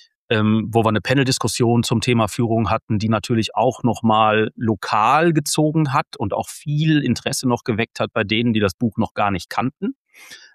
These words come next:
Ja, ähm, und, äh, dann im Nachhinein natürlich auch unzählige Diskussionen, äh, zum Thema Führung, wie weit muss Führung gehen, ähm, ähm, ist Führung Handwerk, ja, nein. Ähm, also das sind so die,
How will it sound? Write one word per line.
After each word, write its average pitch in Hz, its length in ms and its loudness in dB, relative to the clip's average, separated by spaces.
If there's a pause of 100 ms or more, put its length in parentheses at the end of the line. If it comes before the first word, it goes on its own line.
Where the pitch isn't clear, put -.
(120)
Ja, 131 260 -2
ähm, 113 400 2
und, 113 420 0
äh, 104 220 0
dann 104 180 -2
im 107 120 -2
Nachhinein 113 520 0
natürlich 107 460 -4
auch 107 200 -4
unzählige 107 600 -2
Diskussionen, 107 800 -2 (640)
äh, 110 100 -2
zum 120 220 0
Thema 107 300 0
Führung, 107 480 -2
wie 104 100 0
weit 95 220 0
muss - 120 -6
Führung 98 320 -6
gehen, 101 320 -2 (480)
ähm, 101 580 -2
ähm, 101 280 -4
ist 107 140 -8
Führung 107 340 -2
Handwerk, 107 500 -2
ja, 101 220 2
nein. 98 680 -2
Ähm, 104 440 -8
also 101 160 -10
das 101 160 -6
sind 110 180 -2
so 107 140 -4
die, 104 200 -4